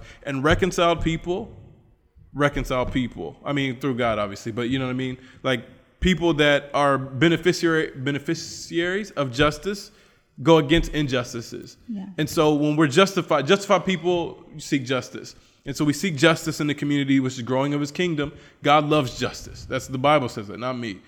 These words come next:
Speaker 1: God doesn't want justice apart, f-, or, I'm sorry, doesn't want our little church services and dances and all this stuff, festivals and whatever, apart from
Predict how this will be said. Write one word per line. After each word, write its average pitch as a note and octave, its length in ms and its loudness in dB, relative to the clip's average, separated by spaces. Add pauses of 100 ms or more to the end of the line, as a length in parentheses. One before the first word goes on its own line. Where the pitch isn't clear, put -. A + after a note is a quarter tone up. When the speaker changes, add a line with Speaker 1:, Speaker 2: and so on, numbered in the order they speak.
(260)
Speaker 1:
God D#3 220 4
doesn't D#3+ 340 2
want D3 320 0
justice C#3 460 -2
apart, C#3+ 380 0
f-, - 80 -18
or, C#3 180 2
I'm A#2+ 160 -2
sorry, A2+ 240 -4 (260)
doesn't D#3 260 2
want D#3+ 160 4
our D#3 60 4
little D#3 180 2
church D#3 280 0
services C#3+ 600 -2
and C3 120 -2
dances C#3 540 -2
and C3 100 -2
all B2+ 140 0
this C#3+ 160 -4
stuff, B2+ 300 -2 (340)
festivals C#3 600 0
and C3 120 -2
whatever, C#3+ 260 2
apart D3 500 -2
from C#3+ 360 -2